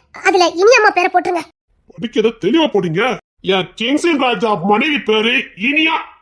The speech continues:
Speaker 2: என் கிங்ஸின் ராஜா இனியாங்கிற பொண்ணு கூட தான் வாழ்ந்தான். அவன் முறைப்படி வாழ்ந்தான். என் கிங்ஸின் ராஜாவுக்கு அந்த பொண்ணு முறைப்படி மனைவியா இருந்தா. நான் தான் கல்யாணம் பண்ணி வச்சேன்.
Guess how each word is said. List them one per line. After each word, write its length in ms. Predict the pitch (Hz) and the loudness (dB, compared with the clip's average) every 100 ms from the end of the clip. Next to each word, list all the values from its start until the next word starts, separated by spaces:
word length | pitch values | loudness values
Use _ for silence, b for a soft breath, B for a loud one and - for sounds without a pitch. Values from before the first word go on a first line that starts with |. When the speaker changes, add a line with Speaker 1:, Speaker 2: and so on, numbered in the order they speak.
| _ _ _ _ - | _ _ _ _ -6
Speaker 2:
என் 240 | 226 233 - | -4 -4 -4
கிங்ஸின் 460 | 277 294 339 349 285 | -4 -2 -2 -2 0
ராஜா 300 | 254 196 240 - - _ - 175 | 0 0 -2 -2 -8 _ -10 -4
இனியாங்கிற 460 | 254 294 311 277 - | 0 0 0 -2 0
பொண்ணு 240 | 226 262 | 0 0
கூட 200 | 240 220 | 0 0
தான் 220 | 247 277 151 | 2 0 0
வாழ்ந்தான். 480 | 208 285 320 302 - - _ _ _ _ _ _ - | -2 0 -2 -4 -6 -14 _ _ _ _ _ _ -4
அவன் 240 | 170 175 170 | 0 2 4
முறைப்படி 560 | 196 262 294 240 262 220 | 4 4 0 0 0 2
வாழ்ந்தான். 440 | 233 240 254 294 285 _ _ _ _ - | 2 2 2 0 -2 _ _ _ _ -4
என் 200 | 208 185 | -4 -2
கிங்ஸின் 460 | 226 262 277 262 | -4 -2 0 2
ராஜாவுக்கு 500 | 220 208 220 208 262 | 2 2 0 0 -2
அந்த 120 | 220 185 | -2 0
பொண்ணு 260 | 208 233 | 0 0
முறைப்படி 560 | 185 185 196 247 226 262 208 | 2 2 4 2 0 0 0
மனைவியா 340 | 175 233 220 233 | 0 0 0 -2
இருந்தா. 320 | 180 233 214 - _ _ _ _ _ - | -2 -2 -2 -6 _ _ _ _ _ 0
நான் 280 | 202 240 220 | 2 2 2
தான் 160 | 277 | 0
கல்யாணம் 340 | 226 254 262 247 | 0 0 0 0
பண்ணி 160 | 240 | 0
வச்சேன். 360 | 233 220 269 | 0 -2 -4